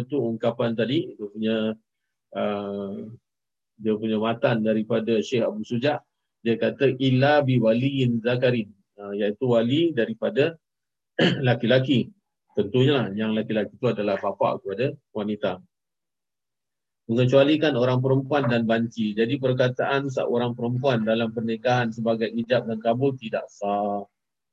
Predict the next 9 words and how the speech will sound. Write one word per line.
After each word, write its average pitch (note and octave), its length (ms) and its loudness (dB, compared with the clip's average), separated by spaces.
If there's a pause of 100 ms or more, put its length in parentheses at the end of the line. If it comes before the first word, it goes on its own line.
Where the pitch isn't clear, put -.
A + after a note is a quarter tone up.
(500)
Perempuan C3 400 2
tidak B2+ 320 0
boleh B2+ 320 2
menikahkan A#2 560 0
dirinya A2+ 400 0
sendiri A#2+ 480 0
dengan A#2 320 -4
seizin A2+ 480 -4
wali B2 320 0